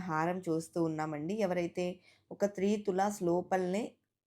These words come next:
యూ షేప్‌లో, అది కూడా లేటెస్ట్ ట్రెండీగా చూస్తున్నాము అనుకుంటారో, వెంటనే గ్రాబ్ చేసుకోండి. కాసు హారంలో ఈ డిజైన్ బాగా ట్రెండింగ్‌లో ఉందండి. ఇలా డబల్ కాసు అనేది, త్రిబుల్ కాసు అనేవి బాగా ట్రెండింగ్ ఉన్నాయి. So, ప్రెజెంట్ మనము డబల్ కాసులో కూడా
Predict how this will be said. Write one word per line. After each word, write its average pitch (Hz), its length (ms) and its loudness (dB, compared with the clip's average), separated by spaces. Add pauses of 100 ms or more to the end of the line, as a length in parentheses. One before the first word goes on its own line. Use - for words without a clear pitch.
యూ 196 240 4
షేప్‌లో, 208 400 0
అది 196 140 0
కూడా 196 220 0
లేటెస్ట్ 180 460 0
ట్రెండీగా 185 500 2
చూస్తున్నాము 170 600 -4
అనుకుంటారో, 165 540 -4
వెంటనే 170 380 -4
గ్రాబ్ 156 340 -4
చేసుకోండి. 160 600 -6 (680)
కాసు 247 400 2
హారంలో 180 580 4 (140)
ఈ 208 220 2
డిజైన్ 208 420 0 (440)
బాగా 190 300 4
ట్రెండింగ్‌లో 208 640 2
ఉందండి. 156 400 -2
ఇలా 175 240 4
డబల్ 175 340 2
కాసు 190 360 0
అనేది, 175 420 0
త్రిబుల్ 185 360 -2
కాసు 175 320 0
అనేవి 170 360 -2 (420)
బాగా 175 220 4
ట్రెండింగ్ 190 460 0
ఉన్నాయి. 160 320 -2
So, 240 160 -8
ప్రెజెంట్ 202 400 0
మనము 190 320 -2
డబల్ 185 320 4
కాసులో 185 560 -2
కూడా 175 300 0